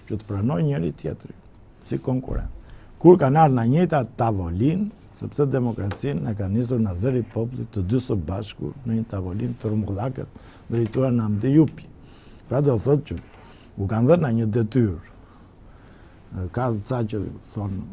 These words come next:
"Më kanë ngatruar zarfet", që ndoshta duhet ishin dhënë në të kundërt, po me nder, do një lloj do kish vajtur. <laughs> Dhe e majta në këtë aspekt, politika një degradoi,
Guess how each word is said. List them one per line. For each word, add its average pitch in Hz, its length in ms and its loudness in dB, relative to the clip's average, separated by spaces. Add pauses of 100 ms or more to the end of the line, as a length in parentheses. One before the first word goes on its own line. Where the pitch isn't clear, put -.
"Më 104 100 -8
kanë 104 200 -2
ngatruar 104 360 0
zarfet", 104 560 -2 (140)
që 98 80 -6
ndoshta 107 340 0
duhet 104 280 -2
ishin 113 280 4
dhënë 127 200 2
në 110 100 0
të - 100 -14
kundërt, 139 380 2
po 113 100 -2
me 107 220 2
nder, 120 240 2 (300)
do 104 120 -4 (400)
një 104 140 0
lloj 135 240 4
do 101 100 -4
kish - 320 -8
vajtur. 120 540 -2
<laughs> - 680 -16 (1080)
Dhe 160 400 4
e 104 160 -2
majta 190 320 4
në 123 80 0
këtë 104 160 0
aspekt, 95 480 0
politika 110 560 2
një 87 220 -4 (100)
degradoi, 107 680 -2